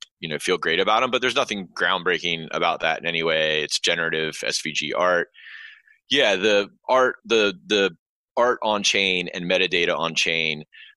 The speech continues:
the dynamic metadata, uh, the true ownership license, um, that Matthew tou-, touched on in the very beginning of the, uh, of the podcast. Those, those are the real things that we've done here. And then the art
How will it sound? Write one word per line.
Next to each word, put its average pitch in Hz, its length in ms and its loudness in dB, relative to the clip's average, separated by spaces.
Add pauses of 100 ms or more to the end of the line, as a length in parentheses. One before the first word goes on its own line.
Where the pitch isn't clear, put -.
the 92 80 -6
dynamic 95 500 0
metadata, 80 800 0 (400)
uh, 76 360 0
the 92 80 -2
true 113 360 2
ownership 95 480 2
license, 85 800 0 (100)
um, 80 240 0
that 80 120 -2
Matthew 82 260 -2
tou-, 82 180 0 (220)
touched - 200 -4
on 85 140 0
in 82 60 -6
the 80 80 -6
very 78 200 0
beginning 80 380 -4
of 78 180 -6
the, 78 260 0
uh, 76 220 0 (240)
of 80 120 -4
the 78 80 -6
podcast. 76 640 -2
Those, 120 520 2 (480)
those 131 180 0
are 123 60 2
the 104 140 0
real 90 520 2 (260)
things 90 380 -4
that 80 160 -2 (100)
we've 82 200 -6 (120)
done 82 260 -2
here. 98 420 0 (300)
And 107 140 -2
then 101 360 0
the - 180 0
art 127 340 2